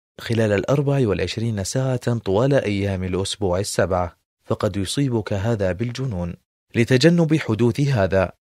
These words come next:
فإن نظام التنشيط الشبكي يقيد ويجدد المعلومات التي تدركها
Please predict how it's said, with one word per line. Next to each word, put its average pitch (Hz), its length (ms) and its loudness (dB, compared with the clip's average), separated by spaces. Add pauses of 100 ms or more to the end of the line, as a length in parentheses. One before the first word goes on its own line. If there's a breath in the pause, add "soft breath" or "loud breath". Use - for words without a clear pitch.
(180)
فإن 107 440 0
نظام 156 280 2
التنشيط 147 560 -2
الشبكي 104 680 0 (320)
يقيد 147 500 4
ويجدد 123 600 2
المعلومات 98 720 0
التي 95 340 0
تدركها 95 800 -2